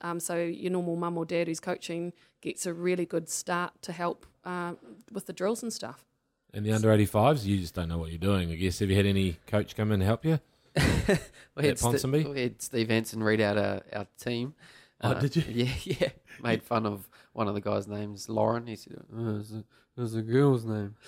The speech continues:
Speaker 3: <laughs>
Speaker 2: Did you get him to read the team
Speaker 3: I
Speaker 2: out?
Speaker 3: didn't. I didn't get him to do that. One of the boys, he was at a, a club, uh, at Waitakere out west, and,
Speaker 2: <laughs>
Speaker 3: and he said, "Oh, do this, yeah, no." But, um,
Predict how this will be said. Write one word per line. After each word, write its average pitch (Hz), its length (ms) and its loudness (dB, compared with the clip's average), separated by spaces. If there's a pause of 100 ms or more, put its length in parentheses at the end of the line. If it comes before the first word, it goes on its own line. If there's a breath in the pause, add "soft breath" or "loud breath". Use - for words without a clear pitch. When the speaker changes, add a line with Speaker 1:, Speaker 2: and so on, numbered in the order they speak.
Speaker 3:
<laughs> - 1200 -6
Speaker 2:
Did 175 140 4
you 190 100 4
get 156 180 6
him 143 100 4
to 131 100 2
read 123 200 4
the 113 80 -2
team 123 160 2
Speaker 3:
I 135 60 6
Speaker 2:
out? 123 60 2
Speaker 3:
didn't. 117 280 2
I 117 140 4
didn't 120 260 -4
get 104 160 -4
him 101 100 -10
to 101 100 -4
do 101 60 0
that. 104 140 -2
One 104 120 0
of 101 60 -4
the 101 80 -4
boys, 101 320 2
he 104 140 0
was 101 160 -2
at 98 180 0 (160)
a, 95 80 -6
a 95 60 -6
club, 104 440 -4
uh, 95 300 -6
at 98 160 -8
Waitakere 104 580 0
out 101 120 -2
west, 107 280 0
and, 196 160 4 (120)
Speaker 2:
<laughs> 143 200 0 (100)
Speaker 3:
and 123 120 -8
he 135 80 -2
said, - 220 -10
"Oh, - 280 -6 (140)
do - 180 -10
this, - 320 -8
yeah, 101 200 -6 (280)
no." 87 200 -14 (160)
But, 127 240 2
um, 120 280 0